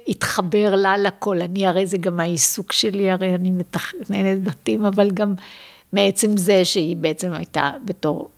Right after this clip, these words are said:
אמא שלי, גם הבית שלנו, את יודעת, לטוב ולרע,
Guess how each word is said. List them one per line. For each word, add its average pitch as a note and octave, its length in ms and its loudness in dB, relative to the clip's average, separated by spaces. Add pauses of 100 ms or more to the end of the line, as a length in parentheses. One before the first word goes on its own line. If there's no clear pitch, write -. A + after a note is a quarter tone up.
(120)
אמא G3 180 0
שלי, F3+ 460 0 (120)
גם F3+ 140 -4 (100)
הבית F3 440 2
שלנו, G#3 680 0
את G#3 180 -10 (160)
יודעת, - 520 -10 (360)
לטוב G3 380 2
ולרע, F3+ 560 2